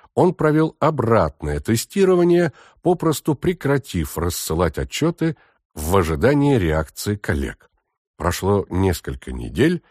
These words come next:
но ни один из них даже не упомянул, что ему не хватает отчётности. Так мой знакомый понял, что от процесса можно окончательно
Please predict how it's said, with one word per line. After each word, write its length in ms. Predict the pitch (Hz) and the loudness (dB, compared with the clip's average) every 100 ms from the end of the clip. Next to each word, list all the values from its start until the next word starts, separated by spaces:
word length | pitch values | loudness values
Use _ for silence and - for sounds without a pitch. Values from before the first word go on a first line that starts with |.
| _ _ _ | _ _ _
но 120 | 165 | 2
ни 100 | 196 | 4
один 320 | 175 147 135 110 | 4 2 2 2
из 140 | 95 | 2
них 220 | 139 139 | 2 0
даже 280 | 92 127 117 | 2 2 2
не 100 | 127 | 2
упомянул, 720 | 139 - 151 165 147 80 65 - _ | 2 0 0 2 2 2 -2 -12 _
что 220 | - - 107 | -12 -2 0
ему 260 | 90 120 | 2 2
не 120 | 160 | 2
хватает 580 | 123 78 78 101 113 117 - | 0 -4 -4 0 0 -2 -4
отчётности. 920 | 117 - - 160 - - - 60 57 _ _ _ _ - | -4 -4 -6 -8 -8 -12 -12 -16 -16 _ _ _ _ -4
Так 300 | 87 151 - | 0 0 0
мой 180 | 110 135 | 0 0
знакомый 540 | - 76 78 117 151 | -2 -2 0 0 -2
понял, 580 | - 76 78 76 78 76 _ _ _ | -4 0 0 0 -4 -6 _ _ _
что 240 | - 90 | -8 -4
от 120 | 78 | -4
процесса 580 | - 69 - 180 156 - | -4 -8 -2 -2 -2 -2
можно 440 | 73 104 123 117 - | 0 0 0 -2 -2
окончательно 880 | 143 - 95 76 - 87 - 110 110 | -6 -4 -4 -2 -2 -4 -2 -2 -2